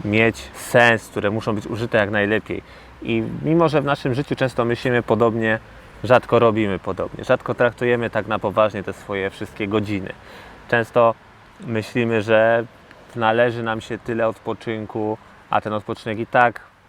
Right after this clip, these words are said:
spędzamy bezsensownie w telefonie czy w komputerze i tak naprawdę wracamy do pracy niewypoczęci dalej,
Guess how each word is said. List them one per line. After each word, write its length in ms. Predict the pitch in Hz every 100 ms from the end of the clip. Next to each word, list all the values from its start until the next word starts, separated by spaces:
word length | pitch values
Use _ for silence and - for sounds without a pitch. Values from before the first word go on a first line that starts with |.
| _
spędzamy 640 | - 120 113 110 107 104
bezsensownie 840 | 101 107 110 98 110 98 101 98 95
w 60 |
telefonie 580 | - 98 98 - 101 98
czy 120 | -
w 60 | -
komputerze 640 | 95 90 101 107 104 104
i 60 | 98
tak 180 | - 101
naprawdę 440 | 98 107 101 101
wracamy 480 | 101 101 - 110 104
do 120 | 101
pracy 560 | - 113 107 - 104 101 _ _ _ _
niewypoczęci 760 | 117 113 110 113 - 113 107 101
dalej, 420 | 98 98 98 98